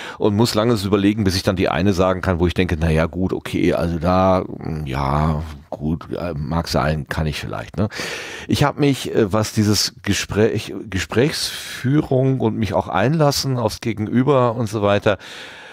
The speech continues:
ähm, ich spüre ja auch selber, dass das irgendwie funktioniert. Also das ist ja jetzt, ich muss mich, also das muss ich jetzt nicht irgendwie analysieren. Ich merke es ja einfach,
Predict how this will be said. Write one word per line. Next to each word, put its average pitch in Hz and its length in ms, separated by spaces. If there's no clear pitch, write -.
ähm, 98 560
ich 135 160
spüre - 560
ja 107 160
auch 101 140
selber, 113 340
dass 80 180
das - 180
irgendwie 82 200
funktioniert. 78 880
Also 90 260
das 85 260
ist - 180
ja 113 60
jetzt, - 600
ich 101 460
muss 113 200
mich, - 320
also 85 400
das 90 180
muss 98 160
ich - 80
jetzt - 180
nicht 95 200
irgendwie 87 240
analysieren. 92 760
Ich 95 140
merke 98 240
es - 100
ja 60 140
einfach, 82 360